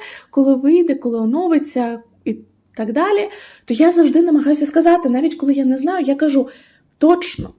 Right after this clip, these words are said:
ми сказати не можемо, це не від нас повністю залежить, але від тижня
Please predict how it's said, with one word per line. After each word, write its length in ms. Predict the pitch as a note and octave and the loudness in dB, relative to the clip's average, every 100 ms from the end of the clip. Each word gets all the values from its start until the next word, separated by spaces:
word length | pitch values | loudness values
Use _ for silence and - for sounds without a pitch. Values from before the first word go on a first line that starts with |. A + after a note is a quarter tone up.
| _ | _
ми 80 | A#3 | -8
сказати 380 | - D4 D4+ C#4+ | -2 0 2 0
не 120 | B3+ | 0
можемо, 480 | C#4+ G4+ B3 A3 - | 0 -2 -4 -10 -14
це 160 | - A#3 | -12 -8
не 120 | A#3 | -6
від 120 | A3+ | -4
нас 360 | A3 A3 G3 - | -2 -2 -4 -8
повністю 500 | - B3 G#3 A3 A3+ | -2 -2 -4 -10 -10
залежить, 640 | G#3+ G#3+ D#4+ G#4 - - _ - - - - | -6 -2 -2 -4 -8 -16 _ -20 -20 -20 -10
але 520 | A#3+ B3 B3+ E4 E4+ - C4 | -4 0 2 4 2 -2 -8
від 380 | A3+ C#4 D#4 - - _ _ | 2 6 6 4 -10 _ _
тижня 480 | F#4+ B4 A#4 G#4+ | 0 2 2 -2